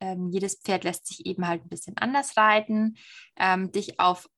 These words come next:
fremde Pferde einzustellen und, äh, s-, damit die gleichen Aufgaben, also die gleiche Lektion gut klappt, das fördert ebenfalls das Gefühl für das Pferd, auch wenn es nicht gleich sofort klappt. Aber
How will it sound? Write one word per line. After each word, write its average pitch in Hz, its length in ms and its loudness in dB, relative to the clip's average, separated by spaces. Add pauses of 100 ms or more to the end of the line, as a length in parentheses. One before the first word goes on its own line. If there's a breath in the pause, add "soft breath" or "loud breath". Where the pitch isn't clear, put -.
(500)
fremde 247 440 0
Pferde 214 460 2
einzustellen 202 840 0
und, 185 400 -6
äh, 185 240 2
s-, - 320 -6
damit 190 540 0 (160)
die 185 80 -4
gleichen 185 400 4
Aufgaben, 233 640 4
also 175 180 -8
die 180 60 -12
gleiche 170 260 -6
Lektion 202 480 0
gut 208 260 -4
klappt, - 300 -2 (220 loud breath)
das 220 180 2
fördert 196 400 4 (500)
ebenfalls 190 640 0
das - 300 -4
Gefühl 185 440 -4
für - 200 -8
das - 200 -10
Pferd, - 340 -10
auch - 180 -4
wenn 185 120 -4
es - 140 -10
nicht - 160 -12
gleich 175 240 0
sofort - 380 -8
klappt. - 320 -2
Aber 190 260 4